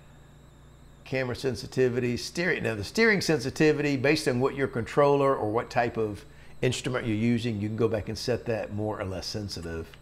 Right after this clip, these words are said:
to your own needs. Uh, leave these alone.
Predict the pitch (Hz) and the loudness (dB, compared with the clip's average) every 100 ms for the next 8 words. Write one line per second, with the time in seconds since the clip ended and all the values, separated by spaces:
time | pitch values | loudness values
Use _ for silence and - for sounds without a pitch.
0 | - - - - - 120 101 95 95 95 | -20 -20 -20 -18 -6 -2 -2 -2 -4 -4
1 | 95 90 87 87 - - - - - - | -4 -4 -6 -8 -12 -14 -20 -20 -20 -20
2 | - - - 98 92 92 92 117 107 113 | -20 -20 -12 -10 -8 -6 -2 -2 0 -2
3 | 107 107 113 139 139 139 131 131 | -2 0 2 2 2 0 -2 -4